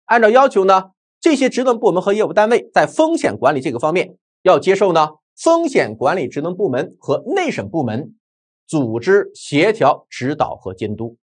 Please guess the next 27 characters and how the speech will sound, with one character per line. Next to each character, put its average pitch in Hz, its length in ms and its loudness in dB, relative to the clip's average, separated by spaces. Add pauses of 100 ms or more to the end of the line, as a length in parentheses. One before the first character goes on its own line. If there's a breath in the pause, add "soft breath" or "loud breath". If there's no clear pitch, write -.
(560)
那 156 100 2
就 165 80 0
相 160 160 -2
当 156 160 0
于 160 240 -2 (160)
针 202 140 4
对 196 100 8
这 269 220 0
项 143 180 0
工 170 180 -2
作， 190 300 0 (100)
这 185 140 -2
些 180 80 6
不 185 220 -2
同 131 160 -4
部 160 120 4
门 123 160 -2
的 143 120 0
这 139 100 -4
种 113 100 -4
所 110 340 -2
谓 277 120 4
的 - 220 -4 (180)
职 165 220 2
能 147 140 0
关 175 180 -2
系， - 260 -8